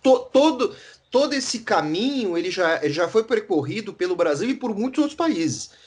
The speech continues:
Eu, eu, eu dou como exemplo Bangladesh, país paupérrimo que consegue produzir medicamento, inclusive produz Remdesivir.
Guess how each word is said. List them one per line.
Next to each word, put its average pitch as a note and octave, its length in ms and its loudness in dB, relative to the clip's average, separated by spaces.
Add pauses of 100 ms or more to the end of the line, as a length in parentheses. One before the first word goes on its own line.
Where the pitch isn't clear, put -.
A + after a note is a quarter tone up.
(300)
Eu, G#2 100 2
eu, A2 540 2
eu A2 120 -2
dou C3+ 200 0
como F3+ 180 2
exemplo F3+ 340 -2
Bangladesh, B3+ 840 2 (400)
país A#2+ 340 -6
paupérrimo D3+ 800 2
que - 140 -18
consegue - 460 -4
produzir G3+ 520 -6
medicamento, F#3 460 -8
inclusive F3 340 -10
produz G#3 320 -2
Remdesivir. G#3 720 2